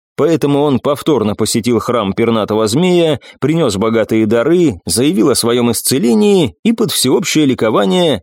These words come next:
желании баллотироваться на следующий срок. Ведь демократия — это воля народа, а народ хотел видеть его своим президентом. Тем не менее, мир стремительно менялся,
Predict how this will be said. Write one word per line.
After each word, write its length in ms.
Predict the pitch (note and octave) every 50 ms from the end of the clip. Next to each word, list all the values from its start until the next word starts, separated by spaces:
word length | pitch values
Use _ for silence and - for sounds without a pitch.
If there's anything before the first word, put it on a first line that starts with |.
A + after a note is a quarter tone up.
| _
желании 580 | - G2+ G#2 D3 C#3 A2+ A2+ C3+ F3+ F#3 F3 D#3
баллотироваться 680 | A#2 A2 A2 A2 G#2 - A2 A2+ B2 B2 A#2 - - A#2+
на 100 | A2+ G#2+
следующий 600 | - - A2 A2 A2 A2+ A#2 A2+ - - B2+ B2+
срок. 360 | - - - G#3 - - - _ _ _ _ - - - -
Ведь 220 | G2+ A2 B2+ A#2 A2
демократия — 800 | B2 B2 A#2+ A#2 G#2 - G#2+ B2 D3+ - C3 - C#3+ C3+ B2+ - -
это 240 | C3 - - A2 G2
воля 260 | G#2+ C3+ C3+ B2+ A#2+
народа, 640 | A#2 A#2 A2+ A2 A#2 F3 G3 D3 G2 F#2+ F2 - - _ _ -
а 80 | B2
народ 340 | B2+ A#2 G#2 G#2 A2+ C#3 -
хотел 340 | - B2+ A2+ - C3 C#3 B2
видеть 340 | F#2 A2+ B2+ D3 C3+ - A2
его 180 | A2 G#2+ A#2
своим 400 | A2+ - G#2+ G#2+ G#2 G#2+ G#2+ G2+
президентом. 720 | - G#2+ A2+ G#2 B2 B2 E3 G3+ F3+ C3+ - G2 F2+ - - _ _ _ _ _ _ _ _ _ _ _ _ -
Тем 320 | - G3 B3+ A3+ F3+ D3
не 120 | C#3 C#3 C3+
менее, 580 | D3 G3+ A#3+ A3+ G3+ F#3+ F3+ F3 D#3 C3+ A#2
мир 260 | A2 A#2+ G3 A#2+ A#2 A#2+
стремительно 640 | - - - A#2+ B2 B2 A#2 - - A#2 A#2 A#2+ A#2+
менялся, 840 | B2 C3+ D3+ F#3 A3 A3+ G#3+ F3+ - - F3 E3+ D#3 C3 G2 -